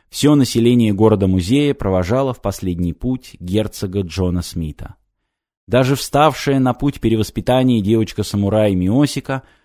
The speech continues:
проронила первую в своей жизни слезу. «Теперь вы нас покинете, гражданин комендант?» осторожно спросил профессор. Но Иван Перелётный покачал головой.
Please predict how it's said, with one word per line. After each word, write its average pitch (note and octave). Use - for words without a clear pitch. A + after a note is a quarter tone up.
проронила G2+
первую B2
в -
своей F2+
жизни F2+
слезу. D#2+
«Теперь D#3+
вы D#3
нас D#3
покинете, C#3+
гражданин G#2
комендант?» G2
осторожно A#2
спросил F2+
профессор. -
Но D#3+
Иван C3
Перелётный C3
покачал G#2+
головой. F2+